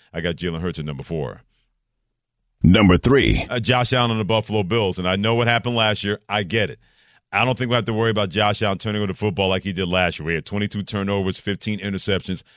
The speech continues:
Speaker 1: but he still completed a high percentage of passes, and he was fourth in the N F L in touchdown passes. I don't think that guy was a scrub last year for the Buffalo Bills.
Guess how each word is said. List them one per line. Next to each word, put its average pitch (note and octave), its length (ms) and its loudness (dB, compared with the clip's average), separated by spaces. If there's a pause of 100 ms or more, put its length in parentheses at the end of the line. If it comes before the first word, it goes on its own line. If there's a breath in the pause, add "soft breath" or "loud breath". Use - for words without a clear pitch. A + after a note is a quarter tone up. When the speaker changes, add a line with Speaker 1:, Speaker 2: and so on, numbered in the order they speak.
(260 soft breath)
Speaker 1:
but A2 100 0
he G#2+ 60 -2
still C#3+ 240 -2
completed A#2+ 440 0
a - 20 2
high A2+ 180 2
percentage A2 380 -4
of - 80 -8
passes, A2+ 460 2 (280 soft breath)
and A#2 140 2
he A2+ 80 -2
was G#2+ 180 -4 (180)
fourth C#3 320 -2
in B2+ 100 -2
the A2+ 140 0
N A2+ 100 0
F G#2+ 120 -6
L A#2 140 2
in G2+ 160 -6
touchdown G#2+ 480 -2
passes. G#2 460 0 (260 soft breath)
I F#2+ 120 -2
don't F3+ 340 0
think D#3 220 -2
that C#3 220 -2
guy C3 180 2
was A#2 120 0
a G2+ 80 -4
scrub C3+ 480 -2
last G#2+ 400 0
year G#2+ 200 -2 (260)
for B2+ 100 -2
the A#2 100 -2
Buffalo A2+ 460 0
Bills. F2 360 -2